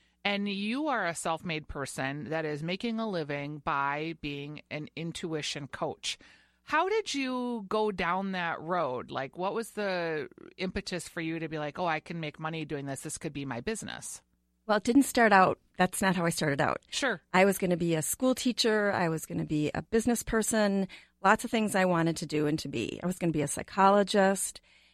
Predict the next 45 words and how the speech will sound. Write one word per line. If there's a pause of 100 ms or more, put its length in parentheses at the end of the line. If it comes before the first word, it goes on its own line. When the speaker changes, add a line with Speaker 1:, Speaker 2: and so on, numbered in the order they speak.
(180)
Speaker 2:
And
I
ended
up
doing
really
well
in
business,
like,
unusually
well
in
business
and
really
well
in
sales
and
teaching
people
how
to
sell.
Speaker 1:
Yep. (340)
Speaker 2:
And
I
was
a
property
and
marketing
analyst
for
a
large
real
estate
company
for
many,
many
years. (480)
And